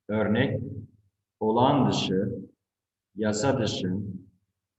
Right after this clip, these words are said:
hafta içi, yanı sıra örneklerinde olduğu gibi.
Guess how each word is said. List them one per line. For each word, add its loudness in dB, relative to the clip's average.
hafta 2
içi, 2
yanı 0
sıra -4
örneklerinde -4
olduğu -4
gibi. -8